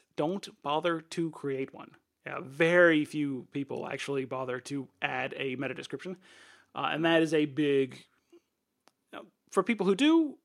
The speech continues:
add one, it's great, 'cause that means you get to take advantage of it. And for the people who don't, you're just missing out. So, uh, find the meta description.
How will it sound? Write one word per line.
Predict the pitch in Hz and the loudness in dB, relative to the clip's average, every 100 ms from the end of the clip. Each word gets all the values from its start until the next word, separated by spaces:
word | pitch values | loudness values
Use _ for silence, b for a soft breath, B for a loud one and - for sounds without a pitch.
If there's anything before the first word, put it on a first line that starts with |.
| - | 0
add | 156 151 | 2 2
one, | 156 226 247 - - | 2 0 -8 -20 -20
it's | - | -6
great, | 143 185 - | 0 0 0
'cause | - 117 | -12 -10
that | 131 143 | -8 -6
means | 139 | -6
you | 131 | -6
get | 143 | -8
to | 139 | -2
take | 156 | 0
advantage | 160 220 208 190 | 2 2 2 2
of | 190 | 0
it. | - 160 | -4 -8
And | 151 | -8
for | 160 | -6
the | |
people | 185 214 220 | -4 0 2
who | |
don't, | 180 165 156 | 4 4 2
you're | 147 | -2
just | 135 131 | -4 -6
missing | 131 - 113 | -8 -10 -12
out. | - | -14
So, | - 71 - b b b b - | -8 -8 -8 b b b b -14
uh, | - - _ | -14 -14 _
find | - 190 214 | 0 2 4
the | |
meta | 185 156 | 2 2
description. | - 127 139 | -4 -14 -16